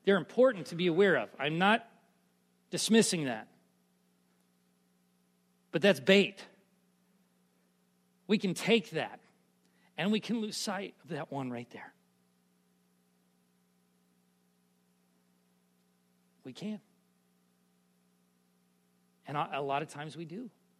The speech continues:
But he's calling us for such a time as this to help redirect the gaze. Peter learned it. He,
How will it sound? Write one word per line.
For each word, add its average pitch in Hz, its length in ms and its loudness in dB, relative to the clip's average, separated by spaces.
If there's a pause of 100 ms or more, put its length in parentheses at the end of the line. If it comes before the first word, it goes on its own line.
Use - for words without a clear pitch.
(540)
But 143 100 -8
he's 160 160 -8
calling 220 400 -2
us 156 200 -6
for 143 180 -10
such - 360 -8
a 214 60 -6
time 190 320 -8
as 160 120 -14
this 165 480 -12 (1600)
to - 60 -10
help 185 200 0
redirect 185 920 2
the 147 80 -8
gaze. 131 600 -2 (1700)
Peter 247 280 6
learned 202 260 6
it. 233 160 4 (2750)
He, - 320 0